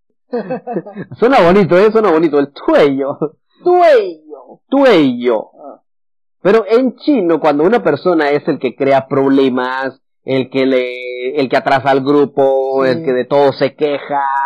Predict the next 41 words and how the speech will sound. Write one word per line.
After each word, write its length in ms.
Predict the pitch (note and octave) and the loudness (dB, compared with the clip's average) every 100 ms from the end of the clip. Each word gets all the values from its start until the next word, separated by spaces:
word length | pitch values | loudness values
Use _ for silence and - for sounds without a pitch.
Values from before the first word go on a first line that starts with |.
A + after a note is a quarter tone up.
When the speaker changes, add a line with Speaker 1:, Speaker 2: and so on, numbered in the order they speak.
| C#3 - _ _ _ - | -6 -10 _ _ _ -8
Speaker 1:
bueno, 220 | C#3 A2+ | -8 -4
ya 160 | C#3+ D3 | -2 0
todos 240 | E3 E3 | 2 2
sabemos 400 | D3 B2+ C#3+ C#3+ - | 2 0 2 -2 -2
quién 220 | C3+ C3+ | -2 2
es. 260 | D3+ D3 _ _ | 0 -2 _ _
Y 220 | F3+ D#3+ | -14 -4
yo 120 | G3 A3 - | -2 -2 -2
sé, 200 | F3 F3+ | -6 -4
yo 120 | F#3+ G#3 | -4 -4
estoy 300 | - D4+ D4 - | -2 -2 -2 0
seguro 360 | F#3+ G3 D#3+ | 0 2 0
que 160 | C3+ B2+ | -2 -4
me 100 | B2+ | -6
estás 240 | - A3 | -4 -2
escuchando 760 | G#3 - C#3+ - A#3+ A#3+ A#3 - _ - | -2 -4 -6 -2 0 0 -2 -4 _ -6
y 100 | C#3 | -6
estás 300 | C#3 F#3 F#3+ | 0 0 2
diciendo, 380 | E3 F#3 F#3 F#3 | 0 0 0 -2
"Ah, 320 | E3+ F#3 F#3 F3+ | -2 -2 -2 -4
están 400 | C#3+ - E3 D#3+ | -6 -4 -6 -2
hablando 560 | C#3+ D3+ D#3+ E3 E3 | 0 0 -4 -4 -4
de 120 | C3+ B2+ | -4 -4
Juanito, 960 | - B2 C3+ E3+ - F3 E3+ F3 E3+ _ | -6 -6 -4 -6 -2 0 2 2 -2 _
están 360 | - B2+ D#3 D3 | -10 -8 -4 -2
hablando 500 | C#3 C#3 C#3 C3+ B2+ | 0 0 -2 0 -2
de 160 | B2 C3 | -2 -2
Luis, 540 | D#3+ E3+ E3 E3+ E3 | 0 2 0 -2 -4
están 260 | C#3+ - C3 | -6 -4 -4
hablando 340 | C3 C3+ C3 B2+ | -2 -4 -2 -4
de 120 | B2+ | -2
María". 240 | C#3 F3 A3 | -2 -4 -2
Ya 220 | B3+ - | -2 -2
sé, 180 | F#3+ - | -4 -4
ya 60 | F3+ | -6
estás 220 | - G#3+ | -4 -4
pensando 340 | - D#3+ F3+ D#3 | -4 -2 0 0
en 60 | |
una 140 | C#3+ B2+ | -2 -4
persona, 320 | A2+ A2+ A2+ | -6 -10 -8
¿verdad? 280 | C3 G#3+ | -6 -4